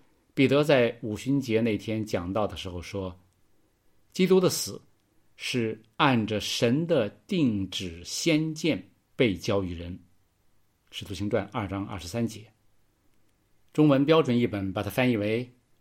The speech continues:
照着神设定的计划和先见被交出去。从永恒的过期开始，神的计划就已经制定了，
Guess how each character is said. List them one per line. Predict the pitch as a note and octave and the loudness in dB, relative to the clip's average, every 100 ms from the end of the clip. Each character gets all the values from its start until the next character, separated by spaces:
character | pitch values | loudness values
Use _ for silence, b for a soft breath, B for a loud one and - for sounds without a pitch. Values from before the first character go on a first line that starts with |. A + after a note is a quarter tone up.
| _ _ _ _ _ - | _ _ _ _ _ 2
照 | F3+ | 4
着 | B2+ A#2+ | 4 0
神 | - A#2 C#3+ F3+ F#3+ | 2 2 2 2 -2
设 | - F#3 | 2 2
定 | D#3+ D3 | 2 0
的 | C#3 | 0
计 | G#3+ F3 G#2 | -2 -2 -2
划 | - G2+ | -2 -2
和 | F#2 A2 | -2 -6
先 | - F#3 F3+ F3+ | -4 -2 -2 -4
见 | - C#3+ F#2 _ _ _ | -2 -4 -4 _ _ _
被 | - F#2 | -6 -6
交 | - F#2+ | -4 -6
出 | - | -8
去。 | - F#2 _ _ _ _ _ _ _ _ _ _ _ _ _ _ _ _ _ _ _ | -16 -18 _ _ _ _ _ _ _ _ _ _ _ _ _ _ _ _ _ _ _
从 | C3 C#3 | 4 4
永 | A#2 | 4
恒 | G#2 A#2 | 2 2
的 | C3 | 2
过 | C3 A#2 | 4 2
期 | B2 | 0
开 | G2+ G#2 | -4 -6
始， | - - - _ _ _ _ _ | -6 -12 -16 _ _ _ _ _
神 | - F#3 | 0 0
的 | |
计 | F#3+ G3 | 0 -2
划 | D#3 A#2+ | 0 -2
就 | C3 A2 | -2 -4
已 | |
经 | E2+ B2+ | -2 -4
制 | B2+ C3 | -2 -6
定 | G#2 E2+ | -6 -8
了， | - | -12